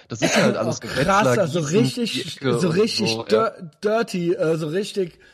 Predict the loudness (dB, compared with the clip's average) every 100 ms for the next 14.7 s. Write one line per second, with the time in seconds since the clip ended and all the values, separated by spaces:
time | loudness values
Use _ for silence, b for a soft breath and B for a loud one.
0 | b b b -4 0 0 4 4 4 4
1 | 4 4 2 -2 -6 -8 -10 _ _ -10
2 | -4 -4 -4 -8 -8 -4 0 2 2 0
3 | -2 -8 -12 -8 -4 0 0 0 2 4
4 | 6 6 6 4 4 4 4 0 -4 -2
5 | 0 4 4 4 2 2 0 -2 0 -2
6 | -4 -6 -2 0 4 4 2 0 -2 0
7 | -2 -2 0 0 2 2 0 -2 0 -2
8 | -4 B B B 0 2 2 2 0 0
9 | 0 0 -2 0 2 2 0 0 0 2
10 | 2 2 2 2 2 0 0 0 0 0
11 | -2 0 2 2 2 0 B B B -4
12 | -2 0 2 4 2 2 2 0 0 -2
13 | -2 -2 -2 -2 -2 0 2 2 2 0
14 | -4 -4 -4 -4 -6 -6 -14